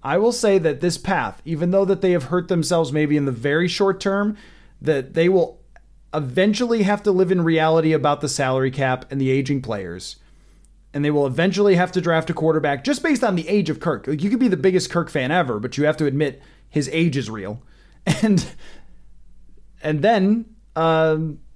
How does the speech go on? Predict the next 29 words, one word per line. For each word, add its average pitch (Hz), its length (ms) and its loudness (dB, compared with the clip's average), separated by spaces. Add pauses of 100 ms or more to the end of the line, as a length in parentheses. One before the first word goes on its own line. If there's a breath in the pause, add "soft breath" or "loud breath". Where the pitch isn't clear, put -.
(120)
they'll 151 160 2
ha-, 147 120 -2
they'll 147 160 -2
have 151 240 0
a, 143 260 0
a 139 80 -6
chance. 135 340 -4
But - 240 -10
yeah, 151 160 -4
I 151 80 -2
mean, 170 200 2
one 220 140 0
and 247 80 0
a 180 40 0
half 202 240 0
is 135 160 -6
such 214 240 -4
a 170 60 -6
great 151 480 -2
over-under. 123 680 -2
Gosh, 165 300 -4
that's, - 320 -6 (960 soft breath)
that's 151 200 -2
good. 160 300 0
But 170 100 2
with 190 140 2
the 214 80 0
seven 262 420 0
seed, 311 460 -2